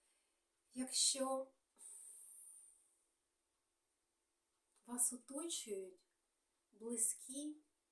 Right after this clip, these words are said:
рідні люди, то будь-які питання, будь-які проблеми,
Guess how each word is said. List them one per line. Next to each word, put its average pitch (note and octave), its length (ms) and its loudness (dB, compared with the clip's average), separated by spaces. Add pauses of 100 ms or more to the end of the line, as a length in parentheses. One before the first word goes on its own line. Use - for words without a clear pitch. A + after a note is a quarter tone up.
(300)
рідні G#3 720 -2
люди, A3 580 -4 (760)
то A3+ 420 2 (500)
будь-які B3+ 560 -4
питання, A#3+ 840 -6 (1080)
будь-які A3+ 520 -10
проблеми, G#3+ 960 -6